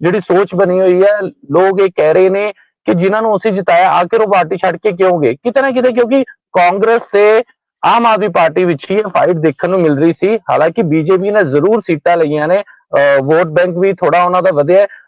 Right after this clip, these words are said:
ਲੇਕਿਨ ਜਿਹੜੀ ਫਾਈਟ ਸੀ, ਉਹ ਕਾਂਗਰਸ ਅਤੇ ਬੀਜੇਪੀ ਦੀ ਸੀ। ਔਰ ਕਾਂਗਰਸ ਵੱਲੋਂ ਪਹਿਲਾਂ ਹੀ ਕਈ ਪ੍ਰੈਸ ਕਾਨਫਰੰਸ ਕੀਤੀ ਗਈ ਔਰ ਆਮ ਆਦਮੀ ਪਾਰਟੀ ਦੇ ਨਿਸ਼ਾਨੇ ਸਾਧੇ ਗਏ, ਆਮ ਆਦਮੀ ਪਾਰਟੀ ਦੇ ਆਰੋਪ ਲਗਾਏ ਗਏ ਕਿ ਉਹਨਾਂ ਵੱਲੋਂ ਜਿਹੜਾ ਜੰਮ ਕੇ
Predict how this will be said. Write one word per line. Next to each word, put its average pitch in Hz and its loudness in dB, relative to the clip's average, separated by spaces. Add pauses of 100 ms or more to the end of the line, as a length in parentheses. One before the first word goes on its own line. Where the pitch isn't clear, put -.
(120)
ਲੇਕਿਨ 208 0
ਜਿਹੜੀ 202 0
ਫਾਈਟ 175 0
ਸੀ, 208 -2
ਉਹ 233 2
ਕਾਂਗਰਸ 185 0
ਅਤੇ 196 0
ਬੀਜੇਪੀ 147 0
ਦੀ 139 -2
ਸੀ। 131 -4
ਔਰ 185 2
ਕਾਂਗਰਸ 185 0
ਵੱਲੋਂ 202 2
ਪਹਿਲਾਂ 175 0
ਹੀ 208 -2
ਕਈ 185 0 (360)
ਪ੍ਰੈਸ 175 0
ਕਾਨਫਰੰਸ 190 -2
ਕੀਤੀ 175 0
ਗਈ 190 4
ਔਰ 175 2
ਆਮ 165 2
ਆਦਮੀ 170 -2
ਪਾਰਟੀ 170 0
ਦੇ 175 -2
ਨਿਸ਼ਾਨੇ 160 -2
ਸਾਧੇ 170 0
ਗਏ, 180 4
ਆਮ 160 0
ਆਦਮੀ 160 -2
ਪਾਰਟੀ 160 -2
ਦੇ 180 2
ਆਰੋਪ 170 2
ਲਗਾਏ 160 2
ਗਏ 185 2
ਕਿ - -10
ਉਹਨਾਂ 226 0
ਵੱਲੋਂ 190 2
ਜਿਹੜਾ 170 2
ਜੰਮ 156 -2
ਕੇ 190 2